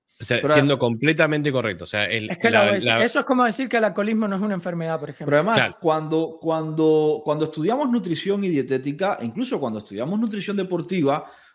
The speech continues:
Speaker 2: una de las cosas que te enseñan durante el grado de nutrición es que no solo tienes que decirle a la persona,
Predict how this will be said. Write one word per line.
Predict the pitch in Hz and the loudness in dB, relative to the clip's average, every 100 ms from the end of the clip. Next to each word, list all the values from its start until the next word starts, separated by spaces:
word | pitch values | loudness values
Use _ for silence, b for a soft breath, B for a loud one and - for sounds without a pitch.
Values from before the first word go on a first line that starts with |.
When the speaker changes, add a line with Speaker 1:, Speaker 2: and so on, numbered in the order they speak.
| _ | _
Speaker 2:
una | 151 254 | 0 2
de | 269 | 2
las | 226 | 2
cosas | - 190 214 - | 0 -4 -4 -6
que | 151 | -4
te | 127 | -4
enseñan | 120 - 202 160 131 131 123 | -4 -4 -4 -2 -2 -4 -4
durante | 107 107 107 107 127 | -4 -4 -4 -4 -6
el | 120 | -4
grado | 127 123 123 | 0 0 2
de | 131 | 0
nutrición | 156 165 185 - 135 143 b b b _ | -2 -4 -6 -2 -2 -2 b b b _
es | 151 160 170 - | 4 4 2 -2
que | 165 165 175 175 | 2 4 4 0
no | 143 220 | 0 0
solo | 233 220 220 220 | 0 2 2 0
tienes | 196 214 | -2 -2
que | 214 | 0
decirle | 185 160 202 220 | -2 -2 -4 0
a | |
la | 208 | 0
persona, | 175 143 156 151 175 196 | -2 -4 -2 -2 -2 -4